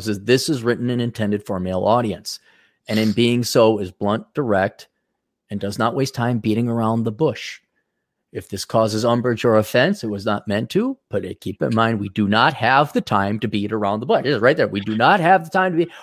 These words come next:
or to have anything lost in misinterpretation." And it's just like,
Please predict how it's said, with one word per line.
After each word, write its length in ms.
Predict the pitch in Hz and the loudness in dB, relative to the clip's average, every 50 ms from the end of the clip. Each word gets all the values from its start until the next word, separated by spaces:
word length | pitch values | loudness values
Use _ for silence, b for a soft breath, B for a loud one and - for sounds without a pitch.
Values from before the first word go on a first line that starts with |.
| B B | B B
or 260 | - 151 156 190 226 | 6 8 8 8 8
to 60 | 214 | 6
have 200 | 196 190 196 180 185 | 6 6 6 4 4
anything 300 | 196 196 160 196 185 165 | 2 0 0 -2 -2 0
lost 380 | 156 165 175 175 170 - - b b b b b | 2 4 4 4 4 2 -4 b b b b b
in 140 | - 120 120 | -8 -4 0
misinterpretation." 1000 | 139 165 160 - 160 139 - 170 160 - 139 - - 147 139 131 - - - - _ _ _ _ _ _ _ _ _ _ _ _ _ _ _ _ _ - | 0 0 0 -2 -6 -6 -4 -4 -4 -4 -8 -6 -4 -2 -2 -2 -4 -10 -14 -20 _ _ _ _ _ _ _ _ _ _ _ _ _ _ _ _ _ -6
And 160 | 120 127 - - | -6 -6 -6 -8
it's 120 | 120 - | -10 -8
just 220 | - 143 - - | -8 -10 -10 -10
like, 180 | 117 110 107 | -10 -12 -12